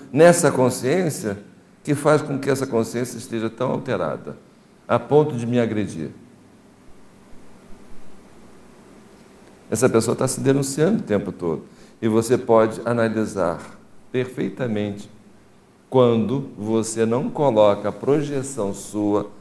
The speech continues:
em cima da pe-, da pessoa. Quando você reage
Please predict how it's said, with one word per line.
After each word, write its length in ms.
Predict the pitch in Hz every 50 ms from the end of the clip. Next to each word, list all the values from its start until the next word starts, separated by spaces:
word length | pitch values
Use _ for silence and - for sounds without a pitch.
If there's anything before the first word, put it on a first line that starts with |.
| - - - _ _
em 80 | 127 123
cima 240 | 120 - 110 101 95
da 100 | 98 98
pe-, 200 | - - 98 -
da 180 | - 92 101
pessoa. 500 | 95 98 92 92 - - - 71 65 64 - - - - - - - - - - - - - - - -
Quando 340 | - 151 143 139 139 127 120
você 600 | 120 123 123 123 123 120 - - - 143 156 165
reage 960 | 156 160 156 160 160 135 123 123 127 135 147 151 147 156 160 170 196 240 233